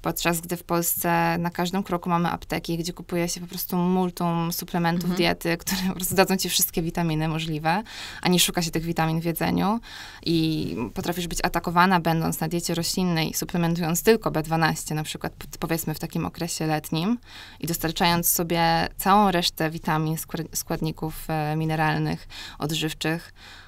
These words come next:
Speaker 1: e, z diety. I jakby to ty jesteś stawiana w, tak, w pozycji c-, czegoś nienaturalnego i, i jakby w pozycji jedzenia tego, co nie, nie dostarcza ci wystarczającej liczby witamin i jest to absurdalne, ale myślę, że bardziej, e, szkodzi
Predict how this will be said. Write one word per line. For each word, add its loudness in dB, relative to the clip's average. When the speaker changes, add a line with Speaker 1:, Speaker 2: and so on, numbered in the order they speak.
Speaker 1:
e, -2
z -4
diety. 2
I -2
jakby -2
to 0
ty 2
jesteś 0
stawiana 2
w, -16
tak, 0
w -14
pozycji -4
c-, -4
czegoś 0
nienaturalnego 0
i, -4
i -2
jakby -6
w -12
pozycji -4
jedzenia 2
tego, -2
co -2
nie, -2
nie -2
dostarcza -2
ci -6
wystarczającej -4
liczby -6
witamin -4
i -4
jest -6
to -4
absurdalne, 2
ale 4
myślę, -2
że 0
bardziej, 2
e, 0
szkodzi -4